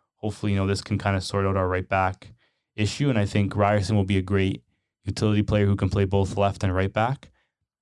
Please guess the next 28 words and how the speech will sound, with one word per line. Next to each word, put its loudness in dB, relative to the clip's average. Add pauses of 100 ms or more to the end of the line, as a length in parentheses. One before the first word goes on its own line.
It's -20
a -12
good 0
squad 0
player -2
to -4
have. -8
You -8
know, -6
plays -2
a -2
lot 2
of -4
energy. -4 (160)
He -6
ran, -2
like, -8 (580)
almost -2
four 0
kilometers 0
more 0
than 0
any 0
other 2
player 0
in 0
that -2
game. -2